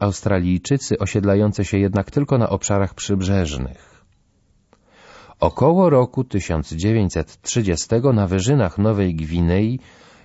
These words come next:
mieszkało jeszcze ponad milion tubylców, którzy nigdy nie słyszeli o białym człowieku, żyli w szczepach, odizolowani od świata zewnętrznego, w warunkach epoki kamiennej,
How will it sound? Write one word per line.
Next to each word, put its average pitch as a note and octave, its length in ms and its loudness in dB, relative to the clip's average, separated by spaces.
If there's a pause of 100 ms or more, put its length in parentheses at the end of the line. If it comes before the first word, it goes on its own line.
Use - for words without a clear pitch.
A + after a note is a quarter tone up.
mieszkało C#3 500 2
jeszcze B2 320 0
ponad A2 400 0
milion C3+ 560 2
tubylców, G2 800 -2 (640)
którzy G#2+ 440 2
nigdy C#3+ 380 2
nie C3+ 160 4
słyszeli A2 600 0
o G2+ 100 0
białym G#2 400 2
człowieku, E2 760 -4 (640)
żyli F#2+ 420 2
w - 120 -8
szczepach, - 760 -4
odizolowani G#2 760 2
od G#2 160 -4
świata A2+ 360 0
zewnętrznego, F2+ 920 0
w F2 60 -6
warunkach A#2 600 0
epoki A2+ 420 -4
kamiennej, G#2+ 920 0